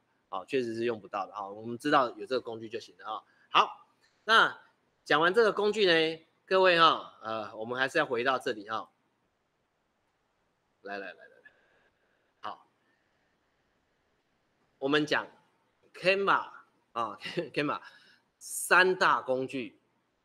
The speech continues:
一个叫搜寻，一个叫套用，一个叫编辑。搜寻什么呢？好，我今天要做一个简报。我要做什么简报？不知道。哎，大家觉得做什么简报比较好？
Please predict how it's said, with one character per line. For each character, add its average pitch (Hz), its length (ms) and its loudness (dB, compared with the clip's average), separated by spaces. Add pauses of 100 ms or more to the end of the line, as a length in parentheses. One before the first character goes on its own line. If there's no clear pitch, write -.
(240)
一 160 100 0
个 156 100 2
叫 139 140 2
搜 131 240 2
寻， - 240 -10 (1000)
一 156 120 0
个 151 100 2
叫 135 140 2
套 123 300 2
用， 120 340 -2 (640)
一 135 80 -4
个 127 100 2
叫 117 140 0
编 110 280 -6
辑。 - 240 -20 (800)
搜 220 180 0
寻 190 160 0
什 165 100 2
么 135 140 2
呢？ 135 260 -2 (220)
好， 147 300 0
我 120 120 -6
今 160 180 -2
天 165 120 2
要 156 140 0
做 147 200 -2
一 143 60 -2
个 131 120 -4
简 98 440 -8 (120)
报。 135 340 0 (1600)
我 151 120 0
要 190 80 2
做 233 120 2
什 180 80 -2
么 156 80 0
简 135 160 -4
报？ 147 280 4 (280)
不 160 240 -4
知 131 200 -8
道。 127 160 0 (100)
哎， 127 240 -2
大 147 160 0
家 147 160 0
觉 131 100 -6
得 127 160 -2
做 151 140 -6
什 127 100 -8
么 107 80 -10
简 104 140 -12
报 127 140 0
比 107 80 -8
较 117 160 -6
好？ 101 180 -10